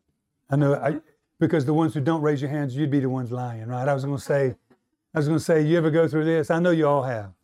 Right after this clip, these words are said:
So, so look, what you have to do when you feel this way and everything's wrong,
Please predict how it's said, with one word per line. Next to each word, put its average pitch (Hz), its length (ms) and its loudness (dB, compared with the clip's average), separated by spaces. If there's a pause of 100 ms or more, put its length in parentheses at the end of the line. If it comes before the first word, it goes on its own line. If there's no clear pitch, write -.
(1300)
So, 147 500 2 (160)
so 160 200 2
look, 160 360 2 (300)
what 180 200 2
you 214 80 4
have 202 200 2
to 180 100 2
do 196 440 2 (500)
when 170 180 2
you 151 120 0
feel 190 340 -2
this 165 260 -6
way 160 260 -2
and 143 160 -6
everything's 160 580 -4
wrong, 147 260 -8